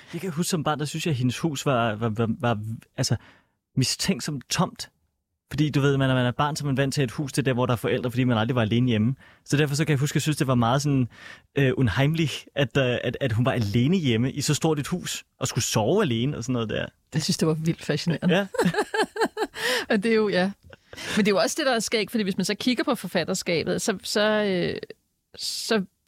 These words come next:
Speaker 2: for eksempel, altså, så er det jo tit sådan, at Bulderby-bøgerne, ikke? Eller Madicken, øh, Grynet, som hun hed engang,
Speaker 1: Mm.
Speaker 2: nu hedder hun også Madicken på dansk. Øh, det er jo sådan mere sådan lidt romantiske, hyggelige, altså for eksempel Bulderby, jeg tror ikke, det er sådan helt realistisk, at forældrene,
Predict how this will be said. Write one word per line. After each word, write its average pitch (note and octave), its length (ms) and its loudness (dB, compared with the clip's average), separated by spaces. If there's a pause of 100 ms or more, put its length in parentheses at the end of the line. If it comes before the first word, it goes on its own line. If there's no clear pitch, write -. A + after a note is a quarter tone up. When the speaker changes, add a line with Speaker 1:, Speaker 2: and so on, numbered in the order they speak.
(100)
Speaker 2:
for A#3+ 60 2
eksempel, A3+ 520 0
altså, G3 200 -2
så A#3 100 -2
er A3 40 2
det A3+ 80 2
jo G#3+ 60 2
tit B3 260 -2
sådan, G3+ 400 0
at F#3+ 100 0
Bulderby-bøgerne, F3 840 0
ikke? A#3 180 -2
Eller D3 240 0
Madicken, G3+ 600 0 (460)
øh, F3 200 0
Grynet, G#3 420 0
som G3 120 2
hun F#3 140 4
hed F#3+ 120 2
engang, F3 240 -2
Speaker 1:
Mm. F3+ 40 -2
Speaker 2:
nu F3+ 60 4
hedder F3+ 180 4
hun F3 120 4
også E3+ 160 2
Madicken F#3+ 320 2
på G3 80 -2
dansk. - 360 -2 (500)
Øh, G3 80 2 (640)
det - 40 0
er A#3+ 60 4
jo D4 80 2
sådan B3+ 200 2
mere A3 200 2
sådan A3 140 0
lidt F#3+ 200 -2
romantiske, G3+ 720 0
hyggelige, G3+ 500 0
altså D3+ 140 -4
for - 40 -10
eksempel G#3 200 0
Bulderby, G3 440 0
jeg C#3 100 -2
tror - 140 0
ikke, F3+ 100 -2
det A#3 60 0
er A3 40 2
sådan G3 120 2
helt F#3+ 240 0
realistisk, F3 540 0
at E3+ 100 -4
forældrene, F3 520 0